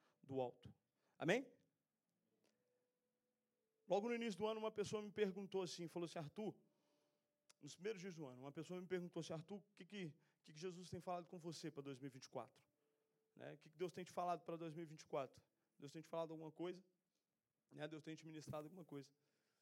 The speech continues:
E eu falei pra essa pessoa, "Uma coisa que eu tenho sentido muito de Deus é um ano do de repente de Deus." Eu senti muito isso,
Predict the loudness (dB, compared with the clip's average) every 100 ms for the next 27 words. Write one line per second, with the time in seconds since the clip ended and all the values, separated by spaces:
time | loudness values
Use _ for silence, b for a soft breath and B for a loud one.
0 | b b -2 0 0 -2 -6 -6 -4 0
1 | 0 -2 -12 b b b _ _ _ -6
2 | 0 0 -2 -6 -6 -6 -6 -6 -8 -8
3 | -8 -2 -2 -2 -4 -4 -6 -6 -10 -12
4 | _ _ _ -8 0 0 0 -4 -2 -4
5 | -8 -12 -10 -12 -14 _ _ _ _ _
6 | _ _ _ -6 -4 -4 -8 -10 -8 -6
7 | -4 -6 -8 -12